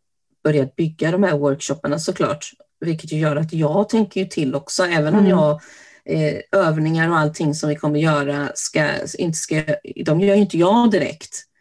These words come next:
Speaker 2: Mm.
Speaker 1: utan det är ju de som är med. Men jag kan ju inte låta bli att tänka <laughs> när jag skapar det.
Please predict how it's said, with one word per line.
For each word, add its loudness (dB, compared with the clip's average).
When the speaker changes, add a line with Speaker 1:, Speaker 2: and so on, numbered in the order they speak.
Speaker 2:
Mm. 0
Speaker 1:
utan 4
det 0
är 2
ju 0
de 0
som -2
är 0
med. 0
Men 2
jag 2
kan -12
ju 2
inte 2
låta -2
bli 0
att -4
tänka -2
<laughs> 2
när 0
jag -2
skapar -2
det. 2